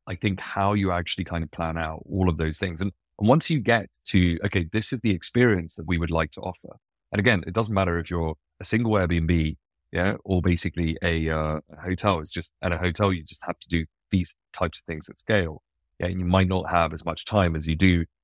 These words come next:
if you're in a single Airbnb or, or even, you know, you own a collection of fifty Airbnbs. It's,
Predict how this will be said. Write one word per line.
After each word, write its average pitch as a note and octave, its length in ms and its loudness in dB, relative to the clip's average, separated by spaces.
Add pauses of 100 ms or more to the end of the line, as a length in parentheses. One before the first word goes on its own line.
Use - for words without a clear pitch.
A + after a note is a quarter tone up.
(180)
if - 120 -2
you're F2 180 4
in D#2+ 80 -2
a D#2+ 40 -6
single E2 440 -2 (120)
Airbnb E2 540 4
or, D#2 160 0 (300)
or F2+ 160 4
even, D#2+ 320 2
you E2 80 -2
know, D#2 100 0
you D#2 280 2
own E2+ 180 4
a E2+ 40 -2
collection E2+ 480 -2
of D2+ 140 -6 (200)
fifty G2+ 260 2
Airbnbs. D#2+ 640 -2 (800)
It's, G2+ 360 0